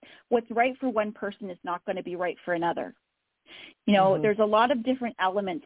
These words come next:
Speaker 1: to this. You have to remember that we're dealing with different timelines. We're also dealing with every person has a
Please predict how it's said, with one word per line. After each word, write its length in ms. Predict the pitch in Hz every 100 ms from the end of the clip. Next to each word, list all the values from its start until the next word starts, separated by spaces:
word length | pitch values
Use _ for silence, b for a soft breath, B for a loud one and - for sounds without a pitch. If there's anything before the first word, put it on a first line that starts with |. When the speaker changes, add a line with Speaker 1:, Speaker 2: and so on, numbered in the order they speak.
| -
Speaker 1:
to 80 | 185
this. 220 | 135 165 _ - - -
You 160 | - 214
have 180 | 214 214
to 100 | 240
remember 680 | 214 208 208 226 220 185 185
that 320 | 190 175 170 - _ _ _ B
we're 120 | 214 202
dealing 380 | 208 202 202
with 180 | 190 185 - _ -
different 280 | 202 202 -
timelines. 560 | 190 180 196 196 240 262
We're 120 | 208
also 220 | 196 196
dealing 380 | 196 202 196 196
with 200 | 185 185 - -
every 260 | 190 208 226
person 480 | - 190 - 214
has 400 | 220 202 180 170 -
a 80 | -